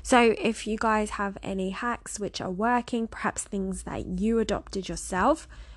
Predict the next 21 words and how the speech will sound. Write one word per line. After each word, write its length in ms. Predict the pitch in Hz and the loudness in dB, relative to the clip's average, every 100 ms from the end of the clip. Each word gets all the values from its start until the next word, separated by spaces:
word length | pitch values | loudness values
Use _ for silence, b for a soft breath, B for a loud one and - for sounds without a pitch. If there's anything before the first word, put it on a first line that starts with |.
| B - | B -8
I 240 | 196 220 | 0 4
would 220 | 233 202 175 | 4 2 -2
love 220 | 160 - | -6 -6
to 100 | 175 | -6
know, 320 | 170 160 196 B B B - | -4 -2 -2 B B B -6
um, 720 | 160 185 185 180 180 175 - - - - - - - - - - | -2 0 0 0 -2 -4 -6 -12 -20 -20 -20 -20 -20 -20 -16 -6
because 640 | 202 214 208 185 - - - - | 2 4 6 4 -2 -8 -10 -4
it, 280 | - - - | -4 -2 4
this 200 | 240 269 | 4 4
is 120 | 233 | 2
a 60 | |
real 520 | 208 185 185 175 175 - | 0 2 0 2 0 -2
issue, 600 | - 175 - 170 170 175 B B B - | -4 -4 -2 -2 -2 -6 B B B -4
and 720 | 185 185 185 180 180 180 180 B B B - | 0 2 2 0 0 -2 -4 B B B 4
I 100 | 247 | 6
wanted 320 | 277 302 294 | 6 4 2
to 80 | 233 | -2
cover 320 | - 196 185 | -2 -2 -2
it 140 | 185 | -2
whilst 400 | 185 185 180 - | -2 0 0 -2
I'm 360 | 185 180 175 | -4 -2 -4